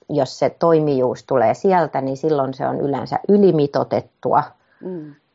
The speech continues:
Speaker 1: Se puolustaa liikaa. Ja sit taas terve, voimallinen ego toim-, toimiju-, toimijana, niin sillä voi olla hyvinkin henkiset päämäärät. Eli se kykenee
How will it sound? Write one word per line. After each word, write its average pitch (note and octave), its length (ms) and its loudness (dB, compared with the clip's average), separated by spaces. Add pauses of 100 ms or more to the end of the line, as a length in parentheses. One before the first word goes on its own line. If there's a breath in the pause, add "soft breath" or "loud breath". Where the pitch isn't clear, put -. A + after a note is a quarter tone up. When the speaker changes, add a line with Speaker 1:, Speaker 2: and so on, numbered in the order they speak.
(220)
Speaker 1:
Se - 140 -2
puolustaa C#3 880 0
liikaa. C3 760 -4 (160)
Ja C#3 60 -8
sit D3 280 -4
taas C3+ 480 0
terve, D3+ 420 2 (180)
voimallinen C3+ 800 -2
ego C#3 380 -2 (320)
toim-, C3+ 320 0 (100)
toimiju-, C3 580 -2 (100)
toimijana, C#3 680 -2
niin C3+ 300 -6 (200 soft breath)
sillä E3+ 220 2
voi D3 140 2
olla B2+ 200 2
hyvinkin D#3 440 -2
henkiset A#2+ 640 -2
päämäärät. - 720 -2
Eli C3 200 -4
se B2+ 120 -10 (280)
kykenee C3+ 600 0